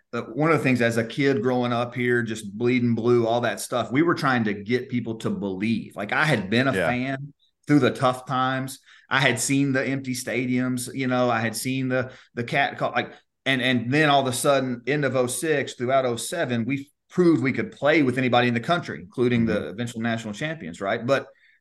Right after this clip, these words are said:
Speaker 1: and so the fan base really started to believe then, man, fifteen years ago, right? Then we had some years after that where things kinda, eh, just in a malaise for a little bit.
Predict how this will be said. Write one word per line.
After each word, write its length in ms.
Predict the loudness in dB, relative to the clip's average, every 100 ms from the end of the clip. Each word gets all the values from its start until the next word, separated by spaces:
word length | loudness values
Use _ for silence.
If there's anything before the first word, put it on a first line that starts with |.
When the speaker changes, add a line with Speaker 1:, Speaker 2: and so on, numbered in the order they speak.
| _
Speaker 1:
and 160 | 0 0
so 140 | 2
the 80 | 0
fan 260 | 2 0 0
base 200 | -2 -2
really 180 | -6 -6
started 380 | 0 0 0 -6
to 80 | -8
believe 680 | -4 -4 -4 -14 -12 -14 -16 _ -20 _
then, 420 | -8 -4 -4 -6 -6
man, 220 | -4 -4
fifteen 440 | -6 -6 -2 -2
years 260 | -2 -4 -6
ago, 180 | -8 -6
right? 220 | -4 -4 -8 -20 -10
Then 140 | -4 0
we 80 | 2
had 220 | 2 0
some 160 | -2 0
years 260 | 2 2
after 240 | 0 -4 -2
that 300 | 2 2 0
where 400 | -4 -6 -8 -12 _
things 220 | -6 -6
kinda, 500 | -6 -4 0 0 -2 -8 -20 _
eh, 420 | -4 0 2 0
just 200 | 0 -2
in 100 | -2
a 40 | 0
malaise 560 | 2 2 2 2 0
for 100 | -2
a 60 | -4
little 260 | 0 0 0
bit. 320 | 0 0